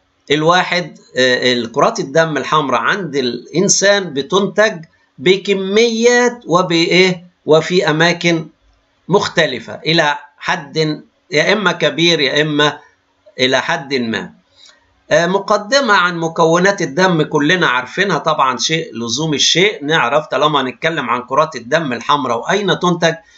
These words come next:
فلازم في سطر كده نقول إن الدم ده عبارة عن زي، شوفوا كده الرسمة، شوفوا الرسمة اللي قصادكم دي يا إخوانا، واضحة؟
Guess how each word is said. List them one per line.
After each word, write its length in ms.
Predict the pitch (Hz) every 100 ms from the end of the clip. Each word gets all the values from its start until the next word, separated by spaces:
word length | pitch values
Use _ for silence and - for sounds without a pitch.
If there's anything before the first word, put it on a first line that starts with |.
| _ _
فلازم 540 | 220 262 254 196 170
في 180 | 160 185
سطر 440 | 180 165 170 170 165
كده 280 | 196 180
نقول 300 | 165 170 175
إن 180 | 156 143
الدم 500 | 135 139 165 247 190 165
ده 80 | 175
عبارة 480 | 160 143 143 165 151
عن 360 | 123 135 165 160
زي، 260 | 139 127
شوفوا 300 | 117 185 180
كده 200 | 170 165
الرسمة، 540 | 156 175 190 214 262 269 _ _ _ - _ _
شوفوا 280 | 170 175 175
الرسمة 340 | 165 170 151
اللي 120 | 135
قصادكم 420 | 120 - 175 - 135
دي 80 |
يا 80 | 147
إخوانا، 520 | - 160 190 240 254 - _ _ 117
واضحة؟ 600 | 147 - 202 233 -